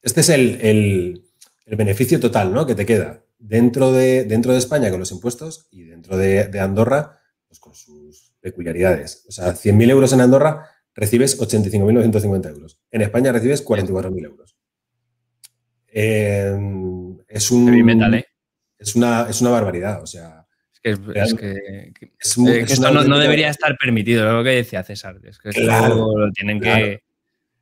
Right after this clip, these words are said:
Speaker 1: Esto es
Speaker 2: es
Speaker 1: una
Speaker 2: que es,
Speaker 1: barbaridad.
Speaker 2: es, es que es inevitable, es que encima la gente que se va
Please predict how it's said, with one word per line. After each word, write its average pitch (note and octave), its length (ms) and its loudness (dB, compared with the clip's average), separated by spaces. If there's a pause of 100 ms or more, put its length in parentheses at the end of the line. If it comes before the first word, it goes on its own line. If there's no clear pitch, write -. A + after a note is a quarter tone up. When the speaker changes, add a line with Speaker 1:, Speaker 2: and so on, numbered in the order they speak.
(300)
Speaker 1:
Esto D3 220 0
es E3 60 0
Speaker 2:
es E3+ 60 2
Speaker 1:
una C3+ 40 2
Speaker 2:
que A#2+ 80 4
es, A2 60 0
Speaker 1:
barbaridad. D#3 260 0
Speaker 2:
es, C#3 120 -4
es D#3 160 -4
que F3 100 -12
es F#3 60 -2
inevitable, D3 560 0
es B2+ 80 -6
que F3 100 -2
encima E3 320 0
la A2+ 100 -2
gente D#3 260 -4
que D#3+ 100 -2
se C3+ 140 -2
va D#3 300 -6